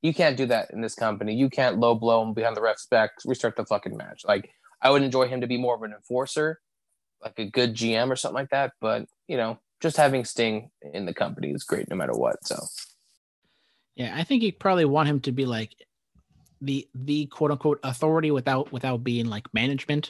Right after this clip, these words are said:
Speaker 2: like, something to that ilk, not exactly, like, restarting matches or making matches, but if something pops off, he can just kinda pop in and out. Just to be kinda like a fun way to have him interact with the entire, uh, promotion.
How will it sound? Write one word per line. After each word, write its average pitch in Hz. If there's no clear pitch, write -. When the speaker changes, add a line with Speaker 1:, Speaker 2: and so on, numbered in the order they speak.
Speaker 2:
like, 160
something 214
to -
that 151
ilk, 135
not 139
exactly, 127
like, 113
restarting 123
matches 110
or 110
making 120
matches, 107
but 101
if 143
something 151
pops 135
off, 113
he 127
can 113
just 110
kinda 113
pop 139
in 139
and 127
out. 123
Just -
to 185
be 180
kinda 170
like 151
a 135
fun 151
way 131
to 127
have 127
him 127
interact 117
with 107
the 107
entire, 101
uh, -
promotion. -